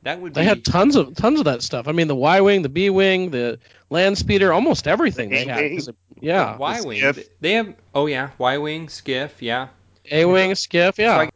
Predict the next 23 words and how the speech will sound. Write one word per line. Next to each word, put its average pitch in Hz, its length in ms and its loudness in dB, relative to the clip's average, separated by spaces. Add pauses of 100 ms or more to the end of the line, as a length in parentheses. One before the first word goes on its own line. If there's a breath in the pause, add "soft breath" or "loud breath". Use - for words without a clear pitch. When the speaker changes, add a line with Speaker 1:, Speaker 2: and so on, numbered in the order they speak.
(140)
Speaker 1:
which 175 160 2
Speaker 3:
That's - 60 -6
what - 40 -2
I 190 40 4
Speaker 1:
ones 180 160 0
Speaker 3:
wanted. 98 120 -8
Speaker 1:
have 156 120 -2
they 131 120 0
not 127 400 0
released 120 460 -4
that 113 100 -16
they 104 100 -8
still 101 340 -6
have? 117 380 -2 (200)
We 127 120 -2
know 190 120 0
the 214 80 -2
Speaker 2:
Darth 156 240 4
Speaker 1:
figure 156 160 0
Speaker 2:
Vader's 175 160 4
Speaker 1:
molds. 160 160 2
Speaker 2:
tie 147 200 2
Fighter. 113 400 -2